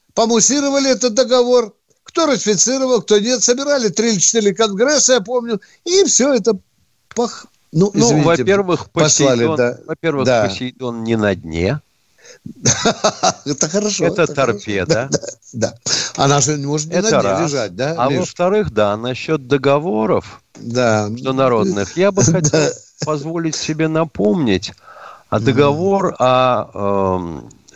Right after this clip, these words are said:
Speaker 2: э, запрещении повсеместном во всех средах испытаний ядерного оружия.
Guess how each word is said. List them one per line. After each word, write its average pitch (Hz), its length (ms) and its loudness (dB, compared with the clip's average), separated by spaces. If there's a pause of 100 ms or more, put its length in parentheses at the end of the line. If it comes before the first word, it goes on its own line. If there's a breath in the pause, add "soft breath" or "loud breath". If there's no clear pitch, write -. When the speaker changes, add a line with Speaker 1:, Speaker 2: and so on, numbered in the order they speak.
Speaker 2:
э, 82 260 -10 (200)
запрещении 143 1200 2 (340)
повсеместном 143 920 2
во 123 120 4
всех 123 320 0
средах 160 560 2 (400 loud breath)
испытаний 165 720 0
ядерного 151 760 2
оружия. 76 680 -4